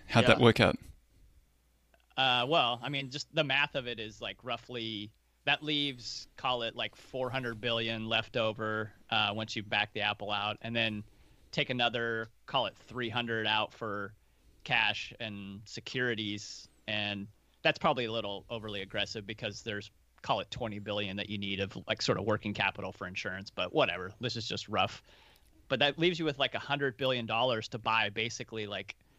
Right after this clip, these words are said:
Speaker 3: the railroad, the energy company, See's Candy, uh, Geico, like, everything, right? Like, it's,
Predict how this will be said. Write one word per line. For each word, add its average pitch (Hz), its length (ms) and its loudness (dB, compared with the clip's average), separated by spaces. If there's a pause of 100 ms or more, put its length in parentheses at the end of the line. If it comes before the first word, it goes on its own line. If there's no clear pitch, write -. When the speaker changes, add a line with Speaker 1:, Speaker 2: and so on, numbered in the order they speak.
(180)
Speaker 3:
the 127 100 0
railroad, 120 500 4
the 117 140 -6
energy 120 320 -4
company, 104 500 -6
See's 127 380 -2
Candy, 107 600 -2 (920)
uh, 110 240 2 (100)
Geico, 120 520 0
like, 110 200 -6 (220)
everything, 117 560 -4 (300)
right? 110 240 -4
Like, 110 180 -4
it's, - 300 -8